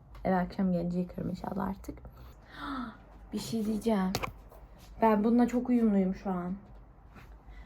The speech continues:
Şimdi sandalyeye çıkacağım beni görün diye. Huhu, inanılmaz tarzımı da görmeniz lazımdı çünkü.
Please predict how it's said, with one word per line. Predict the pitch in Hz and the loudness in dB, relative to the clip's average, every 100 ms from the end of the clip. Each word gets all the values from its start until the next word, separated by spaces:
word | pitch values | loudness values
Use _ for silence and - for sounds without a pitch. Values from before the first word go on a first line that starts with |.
| - - - | -20 -20 -12
Şimdi | - 190 | -8 -4
sandalyeye | 196 175 175 180 180 | -2 0 0 0 0
çıkacağım | - - - 165 175 | -2 -4 -6 -4 -4
beni | 175 175 | -6 -6
görün | 180 175 180 180 | -4 -4 -6 -6
diye. | 190 - - - - - - - - - - - | -6 -8 -16 -16 -16 -18 -20 -20 -20 -18 -10 0
Huhu, | 508 - 480 480 427 381 - | 0 2 4 6 8 6 4
inanılmaz | 240 233 233 233 226 233 233 - | 2 4 4 6 6 6 4 0
tarzımı | 208 190 190 202 202 202 | 2 4 2 0 0 2
da | 190 - - - 185 | 0 -4 -8 -10 -4
görmeniz | 180 175 170 175 196 185 | 0 0 0 -2 -4 -2
lazımdı | 170 165 165 170 165 165 - | 0 0 -2 -6 -10 -10 -8
çünkü. | - 196 - | -10 -10 -12